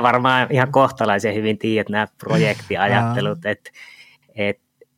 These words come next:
Speaker 1: et tavallaan, jos se on projekti, niin ajattelen nyt, että se on niinku kymmenen vuoden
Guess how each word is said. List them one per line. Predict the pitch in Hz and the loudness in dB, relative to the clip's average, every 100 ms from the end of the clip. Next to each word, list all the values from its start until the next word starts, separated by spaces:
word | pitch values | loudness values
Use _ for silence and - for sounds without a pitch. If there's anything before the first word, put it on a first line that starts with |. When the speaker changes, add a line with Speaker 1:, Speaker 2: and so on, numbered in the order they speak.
| - | -8
Speaker 1:
et | 104 - | -8 0
tavallaan, | 120 127 120 117 110 107 - - - - - - - - | 2 4 4 4 2 0 -8 -14 -14 -12 -14 -16 -18 -6
jos | 123 135 | -4 -2
se | - | 0
on | 120 | 0
projekti, | - 120 117 110 - 104 | 2 4 4 2 -2 -6
niin | 101 | -2
ajattelen | 107 - 135 120 | -2 -2 -2 -2
nyt, | 117 - | -4 -8
että | - | -10
se | 123 | -8
on | |
niinku | 117 113 - | -8 -8 -2
kymmenen | 135 127 110 98 | 0 0 -2 -4
vuoden | 98 98 87 | -8 -10 -12